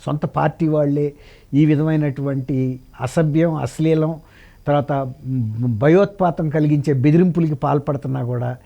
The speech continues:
ఇవాళ చర్య తీసుకోవట్లేదంటే ఇవాళ అసలు పరిస్థితి ఎంత దారుణంగా ఉంది. ముఖ్యంగా మహిళలు, వాళ్ళ బిడ్డలకు రక్షణ లేదు, భర్తలకు రక్షణ లేదు,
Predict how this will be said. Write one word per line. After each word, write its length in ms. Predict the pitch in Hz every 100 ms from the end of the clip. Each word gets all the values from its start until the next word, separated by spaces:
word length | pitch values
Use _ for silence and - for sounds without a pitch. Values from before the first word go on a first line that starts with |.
| - - -
ఇవాళ 280 | 127 143 135
చర్య 360 | 131 147 147 165
తీసుకోవట్లేదంటే 1080 | 156 135 - 143 143 135 123 117 120 117 - - - - -
ఇవాళ 360 | 127 123 120
అసలు 260 | 113 - 110 -
పరిస్థితి 440 | 147 - 160 -
ఎంత 360 | 135 131 139 156
దారుణంగా 600 | 127 131 139 147 143 135
ఉంది. 360 | 127 123 123 - - - -
ముఖ్యంగా 540 | 123 131 127 190 180 156
మహిళలు, 520 | 139 143 165 139 107 - 165 143 143 143
వాళ్ళ 180 | 139 131
బిడ్డలకు 480 | 143 151 185 185
రక్షణ 320 | 156 120 - 131
లేదు, 300 | 117 101 - _ - -
భర్తలకు 480 | 123 131 - 170 147
రక్షణ 340 | 131 - 131
లేదు, 300 | 117 113 98